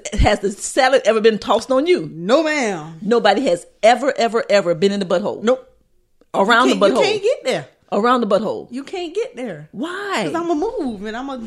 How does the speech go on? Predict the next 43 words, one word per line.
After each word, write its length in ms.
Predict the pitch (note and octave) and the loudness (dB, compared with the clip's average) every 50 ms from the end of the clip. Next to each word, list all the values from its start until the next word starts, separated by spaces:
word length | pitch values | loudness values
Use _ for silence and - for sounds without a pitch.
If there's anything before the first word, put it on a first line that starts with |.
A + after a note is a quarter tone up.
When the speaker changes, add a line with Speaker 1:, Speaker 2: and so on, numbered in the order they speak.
| - - | -12 -10
Speaker 2:
kick 320 | - - A#4+ A#4+ A#4+ - | -8 -6 -6 -6 -8 -12
you. 340 | E4 C#4+ C4 G#3+ F3+ E3 E3 - _ - - _ _ _ _ _ _ _ _ _ _ - C4+ - - - _ _ _ _ _ _ _ _ _ _ - - - - - | -14 -12 -12 -12 -12 -14 -16 -20 _ -20 -20 _ _ _ _ _ _ _ _ _ _ -18 -18 -18 -20 -20 _ _ _ _ _ _ _ _ _ _ -16 -14 -14 -16 -14
Speaker 1:
You 60 | G4 - | -8 -4
Speaker 2:
You 140 | A#3+ C#4 F4+ | -2 0 2
Speaker 1:
know 100 | - G#4 | 4 4
Speaker 2:
can't 140 | G#4+ F#4 | 4 6
Speaker 1:
what? 120 | G#4 F4 D#4+ | 6 6 6
Speaker 2:
get 200 | - C#5 D5 - C5+ | 6 4 4 2 2
there. 280 | A#4+ D4+ D4 G#3 D3 - - _ - _ _ _ _ _ - | 2 2 2 0 -2 -6 -12 _ -20 _ _ _ _ _ 0
Speaker 1:
You 160 | B3+ D4 D#4+ - - _ A#3 | 2 2 2 2 -2 _ -10
just, 160 | G#3 D4 - - | -8 -8 -4 0
under 140 | C#4+ D4 B3 C4 | 2 2 4 4
Speaker 2:
There's 200 | C4 D4+ C#4 A#3 | 4 2 4 4
Speaker 1:
no 80 | E4 D4 | 4 4
Speaker 2:
no 180 | D#4 D#4+ E4+ C4+ | 4 4 4 4
Speaker 1:
circumstances. 300 | - F4 F4 - - - | 2 2 2 0 -2 -4
Speaker 2:
entrance. 460 | G3 D#3+ - _ - - - - - _ _ _ - - - _ _ _ | -6 -8 -10 _ -20 -18 -18 -18 -20 _ _ _ -20 -20 -20 _ _ _
Speaker 1:
We're 200 | - B3 F4 F4+ | 2 4 4 4
not. 200 | D#4 F4+ E4 - - - | 4 2 -2 -4 -6 -8
You're 200 | - B3 A3 E4 | -2 2 4 4
not 260 | D4 D4 D#4 D#4+ - - | 4 4 2 0 0 -2
asking 320 | D#4 F4 F4+ - F4 C#4+ | -2 -2 -2 -2 -4 -4
to 60 | C4+ | -2
go 140 | A#3 D4+ C4+ | -2 -2 -2
in. 140 | - C4+ B3+ | -2 -2 -2
We're 40 | C4+ | -2
just 140 | A#3+ C#4+ B3+ | -4 -4 -4
Speaker 2:
It 40 | C4+ | -4
don't 100 | C#4 - | -2 -2
Speaker 1:
asking 140 | C#4+ C4 | 0 2
to 60 | - B3 | 2 2
Speaker 2:
matter. 140 | A#3+ A#3+ D4+ | 2 0 0
Speaker 1:
lick 220 | D#4+ D#4+ - - | -2 -2 -2 -2
it. 220 | B3+ F#3+ - A#3 - | -2 -2 -2 -6 -8
Speaker 2:
No, 160 | F#3 G3 A#3 | -6 -4 -2
Speaker 1:
Lick. 160 | C#4+ D#4 C#4 | -2 -2 -4
Speaker 2:
en-, 160 | C4+ C4+ - B3 | -6 -10 -10 -8
no, 260 | A#3 A#3+ B3+ - _ _ - | -8 -8 -8 -10 _ _ -18
no 180 | - A3+ B3+ | -16 -16 -16
entrance. 600 | - - B3+ A#3+ - F3 E3+ - _ - - - - _ _ _ _ _ _ - | -14 -14 -14 -14 -14 -14 -16 -16 _ -20 -20 -20 -20 _ _ _ _ _ _ -4
Speaker 1:
At 160 | C#4+ D4 - | -4 -2 -2
all? 460 | C4 D#4+ G4 A4+ A#4 A#4 A#4+ A#4+ A#4 A#4+ | -2 -2 -2 -2 -2 -2 -4 -4 -6 -10
Speaker 2:
Nope. 300 | - F#3 G3+ - - _ | -12 -14 -14 -14 -16 _